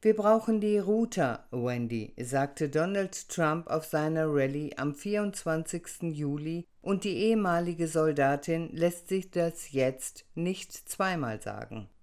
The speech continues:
Wendy war eine der ersten beiden Pilotinnen der Air Force und verließ das Militär mit dem Rang eines Oberstleutnant. Sie geht voran. Link zu einem weiteren Twitter-Beitrag im Textbeitrag.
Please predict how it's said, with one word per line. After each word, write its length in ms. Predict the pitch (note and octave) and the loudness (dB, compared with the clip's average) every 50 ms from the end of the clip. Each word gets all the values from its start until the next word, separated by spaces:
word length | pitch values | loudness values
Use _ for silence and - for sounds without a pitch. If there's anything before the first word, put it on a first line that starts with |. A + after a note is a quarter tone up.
| - - - _ _ | -20 -20 -20 _ _
Wendy 560 | - E3+ F3+ F#3 G3 G3+ G3+ G#3+ G#3 G3 - - | 2 4 4 6 4 4 2 0 -2 -4 -6 -2
war 220 | D#3 D#3+ D#3+ D3+ | 0 2 4 4
eine 340 | G2+ D3+ E3+ F3 F3 F3 E3+ | 4 2 2 2 2 0 2
der 160 | D#3+ E3 D#3 | 2 2 4
ersten 540 | - G#2+ G3 G#3+ G#3+ - - - G#3 G3 E3 | 4 2 2 0 -2 -4 -4 -4 -4 0 2
beiden 580 | D#3 C#3+ D3 D#3+ D#3+ D#3 F3 F3 E3+ E3+ - - | 2 4 4 4 2 2 -2 -4 -4 -6 -8 -6
Pilotinnen 920 | - E3+ D3+ C#3+ D3 C#3+ D3+ D3 - - F3 E3 E3+ E3 D#3+ E3 E3+ E3+ - - _ - | -4 -4 0 2 2 2 0 0 -2 -2 -2 0 0 0 0 0 0 -2 -6 -6 _ 2
der 140 | D#3 D3 - | 4 4 4
Air 260 | F#2+ C3+ C#3 D3 D3 | 4 4 2 0 -2
Force 500 | - - F3 E3+ F3 F3 F3+ F3 - - _ _ - | -2 -2 0 2 2 0 -2 -4 -8 -14 _ _ -4
und 180 | E3+ F3 E3+ | -4 -4 -2
verließ 480 | - - E3+ E3+ F3 G3 G#3+ G#3+ - - | 0 0 0 2 0 -2 -2 -4 -4 -4
das 240 | - F3 E3+ - - | -4 -4 -4 -2 -2
Militär 800 | D#3 D#3 D#3 D#3 D3+ D3 C#3+ - D#3+ D3+ D#3 D#3+ E3+ D#3+ - - | -2 -2 0 -2 -2 -4 -2 0 2 4 4 4 2 0 -2 -4
mit 260 | D3 D#3 D#3 D3 - | -2 -2 -2 0 0
dem 200 | D#3 D3+ D3 C#3 | 0 0 0 0
Rang 340 | B2 C3 C3+ C#3 D3 D3 - | 0 0 0 0 -2 -4 -6
eines 400 | - - D#3+ E3+ F3 E3+ - - | -4 -4 -2 -2 -2 -4 -6 -6
Oberstleutnant. 1200 | - G#3+ G3 D#3+ C#3 B2+ B2 - - - B2 A#2 A2+ A2 - - A2+ A2 G#2+ A2 A2+ A2 - - - - _ _ _ _ | -4 -4 -2 0 -2 -2 -2 -4 -6 -4 -4 -2 -2 -4 -6 -6 -8 -6 -6 -8 -10 -12 -14 -18 -20 -20 _ _ _ _
Sie 260 | - - F#3 E3+ C#3 | -4 -4 -2 -2 0
geht 320 | C#3+ D3 C#3 C3+ C3+ - | 0 0 0 0 -2 -6
voran. 600 | - - E3+ E3 E3+ E3+ F3 E3+ C#3+ A#2 G#2 G2 G2 - - _ _ _ _ _ | -6 -4 -2 -2 0 2 2 2 2 0 -4 -6 -10 -16 -20 _ _ _ _ _
Link 420 | - D#3 E3+ F3 F#3 F3 - - - | -2 0 0 0 -2 -4 -6 -8 -4
zu 100 | - F3+ | -4 -2
einem 400 | - D#3+ D#3+ D#3+ E3 D#3+ D#3 C#3 | -2 0 -2 0 0 -2 0 0
weiteren 540 | C3+ B2+ C3 B2+ - - C#3+ D3+ D#3 D#3+ | 0 0 0 -2 -6 -6 -6 -6 -6 -6
Twitter-Beitrag 1080 | - - - F3 E3+ - F3+ F3 E3 E3+ E3+ E3+ F3 - - - F3 F3 F3 F3 - - | -8 -8 -10 -10 -6 -4 -4 -2 -2 0 -2 -2 -2 -6 -8 -6 -6 -6 -6 -8 -10 -10
im 160 | - G#3 G#3 | -10 -10 -6
Textbeitrag. 1000 | - A3 G#3 G#3+ - - - - A2+ G#2+ G2+ - - - - - - - - _ | -6 -6 -6 -6 -10 -14 -10 -8 -8 -8 -8 -10 -14 -14 -14 -14 -14 -16 -18 _